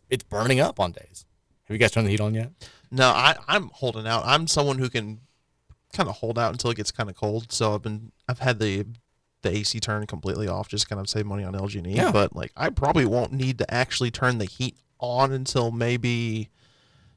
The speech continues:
Speaker 2: November.
Speaker 1: Love to make it to November. That's the goal. If it gets too bad, I'm not, I'm not above it.
Speaker 2: Yeah.
Speaker 1: My wife will complain too much, but we have not, thankfully, had to do it yet. We'll see how next week goes. Uh, Texas says, "Mike, we asked this question. I asked this question yesterday about the biggest what if in Louisville basketball history. Same question today, except on the football side of things."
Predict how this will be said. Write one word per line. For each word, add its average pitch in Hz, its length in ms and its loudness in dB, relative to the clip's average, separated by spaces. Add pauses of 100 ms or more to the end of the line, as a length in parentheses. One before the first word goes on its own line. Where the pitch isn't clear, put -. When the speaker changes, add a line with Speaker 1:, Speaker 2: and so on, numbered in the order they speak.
(120)
Speaker 2:
November. 110 800 0
Speaker 1:
Love 113 260 6
to 131 40 2
make 131 180 6
it 139 100 -4
to 127 80 -4
November. 117 400 2
That's 92 140 -6
the 120 80 -10
goal. 95 320 -4 (420)
If 110 100 -10
it 113 40 -8
gets 156 160 4
too 220 160 2
bad, 175 260 12
I'm 139 60 2
not, 131 180 4
I'm 135 80 0
not 127 140 6
above 127 280 8
it. 131 180 8 (100)
Speaker 2:
Yeah. 85 100 -20 (200)
Speaker 1:
My 98 100 2
wife 104 240 6
will 98 60 -4
complain 98 320 -2
too 98 120 -4
much, 95 300 0
but 95 220 0 (420)
we 107 80 -4
have 90 100 -4
not, 98 360 0
thankfully, 95 380 0
had 87 140 -2
to 80 60 -16
do 85 120 -2
it 87 80 -4
yet. 85 280 -8
We'll 101 120 -4
see 101 120 2
how 87 80 4
next 82 200 -4
week - 140 -12
goes. - 300 -18 (600)
Uh, 113 180 8
Texas 165 320 6
says, 156 420 12
"Mike, 143 220 8
we 151 100 10
asked 147 120 10
this 131 80 0
question. 135 380 8
I 113 100 8
asked 139 100 10
this - 140 2
question 113 340 6
yesterday 151 540 10
about 113 360 8
the 107 140 4
biggest 113 320 4
what 110 240 4
if 107 160 2
in 104 80 0
Louisville 92 200 0
basketball 117 360 6
history. 107 240 4
Same 170 240 6
question 160 320 8
today, 127 280 10
except 120 280 2
on 110 80 4
the 101 60 2
football 98 380 2
side 87 200 0
of - 80 -12
things." - 380 -18